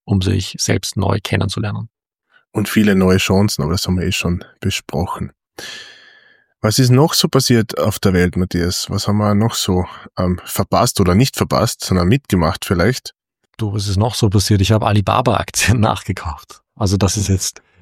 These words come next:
Speaker 1: damit wir den, damit der Disclaimer auch seine Berechtigung hat. Jetzt sprechen wir endlich mal über Aktien, die wir auch selbst halten.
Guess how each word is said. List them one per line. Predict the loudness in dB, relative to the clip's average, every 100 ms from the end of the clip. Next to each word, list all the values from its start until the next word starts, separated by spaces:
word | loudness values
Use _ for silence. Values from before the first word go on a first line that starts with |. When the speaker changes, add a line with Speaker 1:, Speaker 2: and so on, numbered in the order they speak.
| _ _
Speaker 1:
damit | -10 -6 0 2 2 0
wir | 2 2
den, | 4 4 4
damit | 4 4
der | 4
Disclaimer | 2 2 2 4 4
auch | 2
seine | 2
Berechtigung | 0 -2 0 0 0 -4
hat. | -8 -10
Jetzt | -8
sprechen | -4 -2 -2
wir |
endlich | -4 -4
mal | -4
über | -2 -4
Aktien, | -4 -8 -4
die | -2
wir | -2
auch |
selbst | -4 -6 -8
halten. | -16 -16 -18